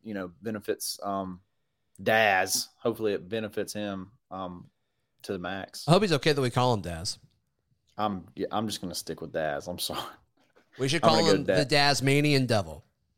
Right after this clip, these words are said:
Speaker 1: The Tasmanian Devil. That's so terrible.
Speaker 2: Is it bad?
Speaker 1: It's not. I mean, I guess it's not any worse than, yeah. I mean, it's, it's, it's okay. It's okay.
Speaker 2: All right. YouTube comments.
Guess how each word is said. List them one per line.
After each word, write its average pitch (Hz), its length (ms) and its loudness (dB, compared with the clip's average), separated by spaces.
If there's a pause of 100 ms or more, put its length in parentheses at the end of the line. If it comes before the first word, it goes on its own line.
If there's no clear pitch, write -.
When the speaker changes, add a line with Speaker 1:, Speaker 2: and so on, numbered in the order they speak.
(260)
Speaker 1:
The 95 100 -8
Tasmanian 95 1300 -4 (400)
Devil. 78 480 -4 (600)
That's 90 180 -6
so 80 280 -4
terrible. 80 380 -6 (640)
Speaker 2:
Is 127 120 -2
it 127 120 2
bad? 127 360 4 (920)
Speaker 1:
It's 107 160 -6
not. 120 280 6
I 117 60 4
mean, 123 140 6
I 110 40 4
guess 117 180 2
it's 104 120 -4
not 104 160 -2
any 101 160 -4
worse 98 300 -2
than, 95 280 -10
yeah. 101 280 2 (220)
I 127 60 4
mean, 127 180 4
it's, - 280 0
it's, - 360 -2
it's 131 160 2
okay. 87 320 4 (180)
It's - 140 -10
okay. - 240 -8 (260)
Speaker 2:
All 120 100 4
right. 110 220 4 (440)
YouTube 214 460 0
comments. 196 840 2